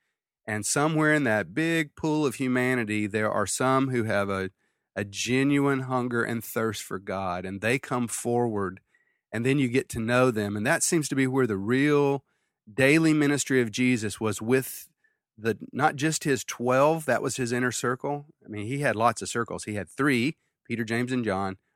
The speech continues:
with him every day, all day long. Then the twelve who went, they were part of that group. Uh, but not just them. There were others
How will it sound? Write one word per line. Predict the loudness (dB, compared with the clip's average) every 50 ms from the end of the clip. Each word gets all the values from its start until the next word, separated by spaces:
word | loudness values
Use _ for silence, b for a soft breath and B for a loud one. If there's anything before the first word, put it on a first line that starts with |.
| _
with | -4 -4 -2 -2
him | -2 -4 -2
every | -2 -2 -2 -2 -2
day, | -2 -2 -2 0 0 -2 -2 -4 -6 _ _ _ _ _ _ _ -4
all | -2 -2 0
day | 2 2 0
long. | 2 0 -2 -2 -4 -4
Then | -2 0 0 2 2 0
the | 0
twelve | -2 -6 -6 -2 2 4 6 6 6 6 6 6 4 4 0 -6 -10 -14 _ _ _ _ _ _ _ _ -6
who | -4 -2
went, | 0 0 0 -2 -2 -6 -14 _ _ _
they | -4 -4 -2
were | -2 -2
part | 0 0 2 2
of | 2
that | 2 0 0 -2
group. | -4 -6 -4 -4 -4 -6 _ _ _ _ _ _ _ _ _ _ _ _ _ -4
Uh, | -2 0 2 2 2
but | 2 0 0 0
not | 0 2 2 2 2 0
just | 0 -4 -4 -4 0
them. | 0 0 2 0 0
There | 0 2 2 4
were | 4 4 4 4 2 0 _ _ 0
others | 2 4 4 6 4 4 2 2